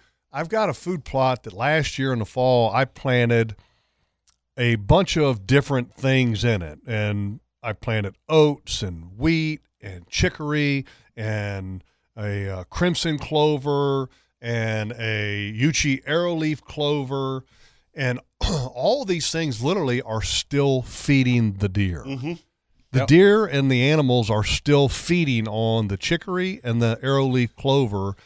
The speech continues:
Speaker 1: is now starting to, to dry up.
Speaker 3: Starting to fade out. Yep.
Speaker 1: Starting to fade out.
Speaker 3: Yep.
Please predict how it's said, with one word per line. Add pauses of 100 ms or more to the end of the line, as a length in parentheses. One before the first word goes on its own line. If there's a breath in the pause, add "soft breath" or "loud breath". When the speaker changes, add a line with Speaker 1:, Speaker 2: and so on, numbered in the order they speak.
(320 soft breath)
Speaker 1:
is
now
starting
to, (320)
to
dry
up.
Speaker 3:
Starting
to
fade
out.
Yep.
Speaker 1:
Starting
to
fade
out. (160)
Speaker 3:
Yep.